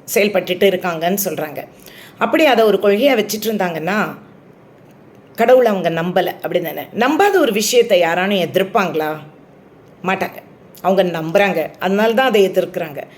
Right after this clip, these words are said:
உங்களுக்கே நம்பிக்கை இல்லாத ஸ்-, நிறைய விஷயத்தை பத்தி யோசிச்சு பாருங்க. அதை பத்தி நீங்க பேசவே மாட்டீங்க. "அதை நான் நம்பல" அப்படின்னு சொல்லிட்டு தாண்டி போயிருவீங்க. ஆனா அவங்க அப்படி போகல. அவங்க என்ன சொன்னாங்க அப்படின்னாக்கா, உம், கடவுளை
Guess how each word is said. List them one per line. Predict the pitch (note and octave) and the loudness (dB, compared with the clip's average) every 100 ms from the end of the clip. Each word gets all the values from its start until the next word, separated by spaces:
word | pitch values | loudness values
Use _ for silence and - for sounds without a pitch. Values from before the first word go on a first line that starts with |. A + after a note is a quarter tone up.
| - - - - - | -20 -20 -20 -14 -4
உங்களுக்கே | C4+ F4+ F#4 | 2 4 4
நம்பிக்கை | F#4 B3 B3 C#4+ | 2 2 0 0
இல்லாத | B3+ A3+ A3+ G#3+ | 2 0 0 -2
ஸ்-, | G3 | -2
நிறைய | F3+ G3 G#3+ | 0 2 2
விஷயத்தை | F#3+ A3 G3+ | 0 0 0
பத்தி | F#3+ G3+ | 2 2
யோசிச்சு | F#3 F#3 G3+ | 0 -2 -4
பாருங்க. | F#3+ D#3+ D#3+ F#3 | -2 -4 -4 -2
அதை | C4+ | 2
பத்தி | D4+ D4 | 2 2
நீங்க | D4 D4 | 2 2
பேசவே | C#4+ D4 C#4+ C#4+ A#3+ | 4 2 2 0 0
மாட்டீங்க. | F3+ - - - | -4 -6 -8 -4
"அதை | A3+ F#4+ | 0 0
நான் | G#4 F4 | 0 0
நம்பல" | C#4+ C#4 | 2 2
அப்படின்னு | A#3 F#3+ F#3+ G#3+ | 2 0 0 -2
சொல்லிட்டு | G#3 G3 G3+ A3 | 0 0 2 2
தாண்டி | F#3+ G3 | 0 2
போயிருவீங்க. | F#3 E3 - - - - - - - | 2 0 -4 -10 -12 -12 -18 -14 -4
ஆனா | A3 A#3 | 0 2
அவங்க | A3+ B3 B3 | 2 2 2
அப்படி | F#3 F3+ | 2 0
போகல. | F3 F3 F3 - - - - - - - | -2 -2 -6 -10 -16 -20 -20 -20 -20 -4
அவங்க | B3 D#4 | 0 2
என்ன | D#4 G4 | 2 2
சொன்னாங்க | E4+ C#4 A#3+ G#3+ G#3 - | 0 0 2 2 2 2
அப்படின்னாக்கா, | F3+ G#3 F#3 - B3+ G2 E2+ B3+ - - - - - - - - | 0 0 0 -4 -4 -4 -4 -8 -14 -20 -20 -20 -20 -20 -20 -10
உம், | A3 A#3+ B3 A#3+ A#3+ A#3 A#3 A#3 A3+ - - | -6 -4 -2 -2 -2 -2 -4 -4 -6 -10 -4
கடவுளை | A3+ C4+ D4+ A#3 | 2 4 4 2